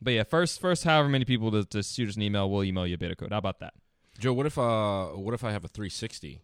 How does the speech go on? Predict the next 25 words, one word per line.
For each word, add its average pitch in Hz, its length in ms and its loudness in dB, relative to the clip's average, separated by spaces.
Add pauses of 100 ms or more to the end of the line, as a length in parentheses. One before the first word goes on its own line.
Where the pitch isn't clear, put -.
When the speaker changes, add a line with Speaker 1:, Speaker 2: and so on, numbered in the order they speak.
(320)
Speaker 2:
Can - 140 -2
Speaker 1:
If 131 60 4
you 165 100 10
Speaker 2:
I, 165 40 6
Speaker 1:
have 139 80 4
a 90 60 -2
Speaker 2:
uh, 87 40 -2
Speaker 1:
three 175 140 6
sixty, 208 460 0
then, 139 380 4
um, 147 520 4
Speaker 2:
can 139 120 2
I - 20 4
Speaker 1:
you're 151 160 4
Speaker 2:
get 165 40 4
a 165 40 6
Speaker 1:
out 165 60 6
of, 165 60 2
Speaker 2:
beta 104 120 0
code? 135 140 0
Speaker 1:
you're 151 320 2
out 156 240 4
of 156 80 2
luck 165 180 0
there. 90 220 -4